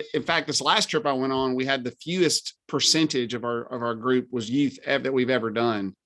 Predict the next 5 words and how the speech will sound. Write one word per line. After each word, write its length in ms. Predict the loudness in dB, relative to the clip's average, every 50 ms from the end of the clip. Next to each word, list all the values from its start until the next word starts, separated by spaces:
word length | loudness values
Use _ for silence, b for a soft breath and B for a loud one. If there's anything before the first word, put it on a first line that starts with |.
| _ _ _
when 180 | _ 0 2 2
I've 260 | 4 4 2 0 -2
gone. 340 | -4 -6 -6 -6 -6 -10 -14 -16 b b b b b b b b _
Um, 560 | 0 2 2 4 2 2 0 0 -2 -4 -6 -12 _ _ _ _ _ _ _ _ _ _ -20 -12 -4
and, 380 | 0 2 4 4 4 4 0